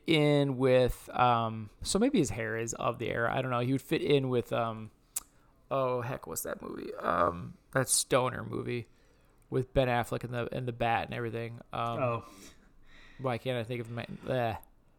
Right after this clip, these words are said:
Speaker 1: The overrated movie.
Speaker 2: <laughs>
Speaker 1: Um,
Speaker 2: Oh,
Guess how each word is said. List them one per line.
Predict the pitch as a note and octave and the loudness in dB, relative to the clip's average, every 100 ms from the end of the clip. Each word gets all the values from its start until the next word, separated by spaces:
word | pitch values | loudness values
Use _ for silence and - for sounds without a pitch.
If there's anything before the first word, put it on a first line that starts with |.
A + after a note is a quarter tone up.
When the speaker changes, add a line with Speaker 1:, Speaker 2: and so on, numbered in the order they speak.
| _ _ _ _ - _ - | _ _ _ _ -20 _ -2
Speaker 1:
The | C#3 | 6
overrated | D3 C#3+ C3 B2+ A#2+ | 8 10 8 6 2
movie. | B2 B2 D3 D#3 C5 | -2 2 4 4 2
Speaker 2:
<laughs> | D#5 F#5 - | 0 -6 -2
Speaker 1:
Um, | B2+ - A#4+ A#4+ A4 A4 - - - - - - - - - _ - | 0 12 12 12 8 8 4 -4 -4 -20 -20 -20 -20 -20 -20 _ -8
Speaker 2:
Oh, | D3+ C3+ A#2+ | -2 0 0